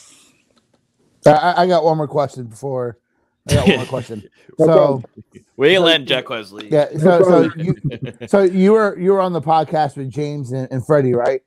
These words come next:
Speaker 3: Yeah.
Speaker 1: So it's, it's, uh, fourth and one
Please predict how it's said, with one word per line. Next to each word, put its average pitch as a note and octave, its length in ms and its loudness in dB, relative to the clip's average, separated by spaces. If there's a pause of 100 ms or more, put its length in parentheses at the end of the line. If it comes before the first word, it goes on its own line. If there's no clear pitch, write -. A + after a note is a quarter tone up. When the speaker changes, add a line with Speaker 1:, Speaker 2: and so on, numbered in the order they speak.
(220)
Speaker 3:
Yeah. C#3 240 4 (720)
Speaker 1:
So C#3+ 540 2 (540)
it's, D3 180 -4
it's, D#3+ 440 -4
uh, C#3+ 220 2
fourth - 600 -6
and F3 180 -6
one C3 440 -4